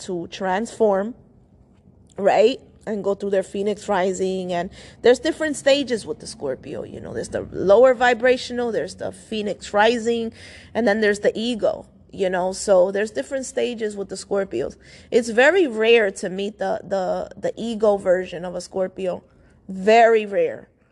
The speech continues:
If a Scorpio tells you that they're in the ego stage, more than likely they're lying, 'cause that's the ego speaking for itself.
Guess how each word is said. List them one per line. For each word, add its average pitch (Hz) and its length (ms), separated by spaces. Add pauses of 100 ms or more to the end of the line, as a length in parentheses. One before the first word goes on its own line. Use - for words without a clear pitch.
(360)
If 208 160
a - 80
Scorpio 330 540
tells 277 380
you 254 160
that 214 200
they're 226 160
in 220 120
the 208 160
ego 208 280
stage, 196 460
more 208 220
than 214 160
likely 190 340
they're 185 160
lying, 139 320
'cause 165 180
that's 185 200
the - 180
ego 165 220
speaking 127 400
for - 160
itself. - 480